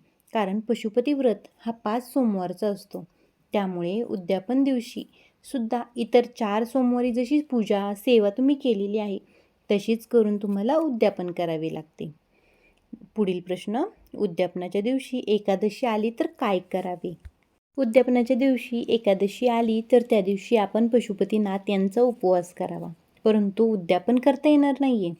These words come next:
आणि तो सोमवार ही त्या व्रतामध्ये पकडता येणार नाहीये. पशुपती व्रत म्हणजे काय? पशुपतीनाथ व्रताचा महिमा अतिशय शक्तिशाली आणि अद्भुत आहे. जर तुम्ही हे व्रत मनापासून आणि श्रद्धेने केलात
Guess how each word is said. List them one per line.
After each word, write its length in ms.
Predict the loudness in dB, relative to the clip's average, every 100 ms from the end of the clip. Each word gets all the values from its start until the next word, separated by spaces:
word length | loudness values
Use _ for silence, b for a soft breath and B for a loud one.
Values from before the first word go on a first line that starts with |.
| b b b b
आणि 260 | -2 0 -2 2
तो 80 | 2
सोमवार 460 | 4 4 4 0 -6 b b b
ही 160 | -4 -4 0
त्या 140 | 0
व्रतामध्ये 640 | 2 0 0 0 0 2 0
पकडता 480 | 2 2 2 2
येणार 240 | 0 0 -2 -4
नाहीये. 360 | -6 -6 -8 -10 _ b b b _ -4
पशुपती 480 | -4 -2 -4 0
व्रत 200 | 2 2 2
म्हणजे 280 | 4 2 0
काय? 260 | -6 -8 -12 -16 _ _ _
पशुपतीनाथ 1040 | -2 -2 -2 -2 -2 -2 -2 -4 -4 -4 -2
व्रताचा 520 | -2 0 0 2 4
महिमा 380 | 6 6 4 2 -4 -4
अतिशय 580 | -4 _ 6 6 8 6
शक्तिशाली 720 | 4 2 0 0 2 2 0 0
आणि 220 | 0 2 0
अद्भुत 460 | -2 -2 -2 -2
आहे. 280 | -2 -4 -8 -12 b b b 4
जर 140 | 4 6
तुम्ही 200 | 6 6
हे 160 | 8 6
व्रत 300 | 4 2 2
मनापासून 800 | -2 -2 -2 -4 -4 -2 -2 2
आणि 200 | 4 4
श्रद्धेने 540 | 6 6 8 8 8
केलात 520 | 6 6 6 4 0